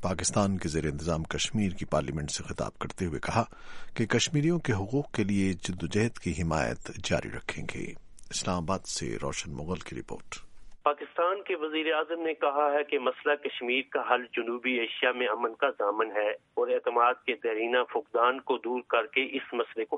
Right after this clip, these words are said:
Speaker 2: حل کیا جا سکتا ہے۔ جمعرات کو پاکستان کے زیر انتظام کشمیر میں قانون ساز اسمبلی اور کشمیر کونسل کے مشترکہ اجلاس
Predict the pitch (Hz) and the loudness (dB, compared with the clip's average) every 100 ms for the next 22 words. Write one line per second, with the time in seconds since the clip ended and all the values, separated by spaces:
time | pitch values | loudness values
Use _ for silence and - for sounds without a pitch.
0 | - 107 - 110 101 107 - - - 117 | 0 -2 0 -2 0 0 0 -4 0 0
1 | 101 104 104 - _ - 127 131 147 - | 2 2 2 -2 _ -2 2 4 4 2
2 | 170 151 135 - 151 156 165 151 147 123 | 2 2 0 -2 2 4 2 2 2 4
3 | 139 143 139 131 131 131 127 123 - 127 | 2 4 2 2 4 4 2 -4 0 2
4 | 139 131 120 - 110 123 135 131 - 113 | 2 4 2 4 2 2 0 0 2 2
5 | 113 123 117 123 131 123 123 120 123 - | 2 -4 -2 -2 -2 0 -2 0 -2 -2
6 | 123 120 113 113 - 120 - 113 107 - | -4 -2 0 0 -2 -4 -2 -2 -2 -6
7 | - 110 - 123 104 110 110 | -2 -2 2 2 2 2 2